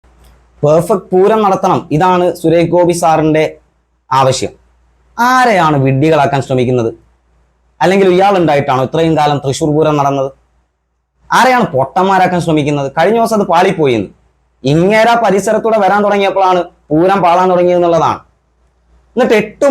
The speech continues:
മാസം കഴിഞ്ഞ് നടക്കാൻ പോകുന്ന ഒരു പൂരത്തെക്കുറിച്ചാണ് ഇപ്പോ ഇയാൾ സംസാരിക്കുന്നത്. ഇയാളെ തെരഞ്ഞെടുത്തത് പൂരം കമ്മിറ്റിയുടെ ചെയർമാൻ ആയിട്ടാണോ അതോ പാർലമെന്റിലെ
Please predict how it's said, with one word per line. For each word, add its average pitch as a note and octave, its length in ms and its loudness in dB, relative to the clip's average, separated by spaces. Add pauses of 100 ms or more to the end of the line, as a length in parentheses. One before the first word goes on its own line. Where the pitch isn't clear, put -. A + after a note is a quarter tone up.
മാസം A#3 380 0
കഴിഞ്ഞ് A3 300 2
നടക്കാൻ G3 360 0
പോകുന്ന G#3 280 2
ഒരു F#3+ 140 -2
പൂരത്തെക്കുറിച്ചാണ് F#3 920 0
ഇപ്പോ F#3 240 -2 (540)
ഇയാൾ E3+ 160 4 (120)
സംസാരിക്കുന്നത്. D#3+ 540 0
ഇയാളെ G3+ 200 2 (100)
തെരഞ്ഞെടുത്തത് E3+ 600 0 (680)
പൂരം G3+ 420 2
കമ്മിറ്റിയുടെ E3+ 480 0
ചെയർമാൻ D3+ 420 0
ആയിട്ടാണോ A2 340 -4 (520)
അതോ G#3 120 2 (140)
പാർലമെന്റിലെ F3 560 2